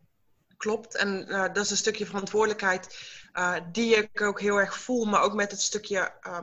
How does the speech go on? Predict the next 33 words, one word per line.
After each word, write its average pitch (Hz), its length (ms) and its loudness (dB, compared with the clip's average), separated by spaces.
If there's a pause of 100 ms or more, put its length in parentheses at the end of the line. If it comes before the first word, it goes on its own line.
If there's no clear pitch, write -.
bijvoorbeeld 196 340 -6
spirituele 202 720 -2
schaamte. 226 540 2 (360)
Ik, - 300 -4
er 208 120 2
zijn 208 180 4
best 240 180 4
wel 240 140 2
veel, 208 400 -2
ehm, 185 500 -4
dames 208 460 8
die 196 140 -4
regelmatig 214 540 2
terugkomen 208 600 -2
voor 202 120 -4
een 196 100 -6
kaartlezing, 196 920 0
ja, 190 100 -4
die 202 120 0
ik 220 100 -2
echt - 180 2
wel 233 140 6
een 214 80 2
beetje 196 240 4
uit 196 120 4
die - 100 -6
spirituele 190 560 -2
kast 262 260 0
aan 277 100 2
het - 80 -8
trekken - 320 -4
ben. 180 220 -2
Van, 196 280 -6